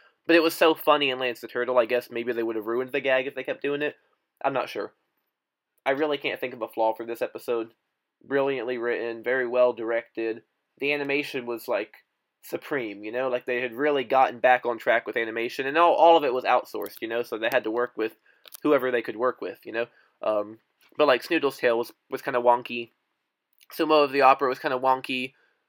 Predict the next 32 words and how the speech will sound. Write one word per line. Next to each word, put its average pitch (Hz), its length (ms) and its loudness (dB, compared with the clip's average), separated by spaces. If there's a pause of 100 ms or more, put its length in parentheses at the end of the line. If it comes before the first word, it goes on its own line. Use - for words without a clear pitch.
(140)
I 143 80 4
think 180 240 -2
Duke 139 240 -4
looked 151 220 -6
pretty 156 180 -2
good, 151 300 0
but 120 180 -4
there 117 220 -6
was 123 80 -6
still, 131 180 -2
like, 120 160 0
some 107 180 -10
miscoloring 127 600 0
of, 113 100 -10
like, 113 180 -2
Jimmy. 120 360 -6
Like, 101 180 -10
I 107 40 -6
don't 113 160 -8
know 104 80 -10
what 113 140 -10
they 107 60 -2
were 101 80 -6
doing 101 200 -8
with 104 120 -12
him. 113 260 -4 (380)
Um, 101 440 -2 (800)
Minnesota 147 420 0
Cuke 139 320 -4
was 127 140 -10
really 127 240 -2
good. 120 360 -2